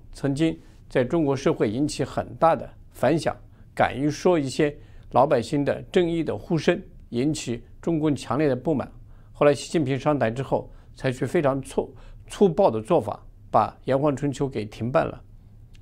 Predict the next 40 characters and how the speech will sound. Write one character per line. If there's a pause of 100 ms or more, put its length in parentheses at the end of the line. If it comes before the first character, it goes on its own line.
(320)
但
是
呢， (500)
因
为 (140)
胡
耀
邦 (140)
他
的
地
位
和
历
史
影
响， (800)
胡
耀
邦
的 (140)
几
个
儿
子
呢， (300)
在
中
国
社
会 (320)
还
能 (300)
说
一
些 (100)
大
胆
的
话，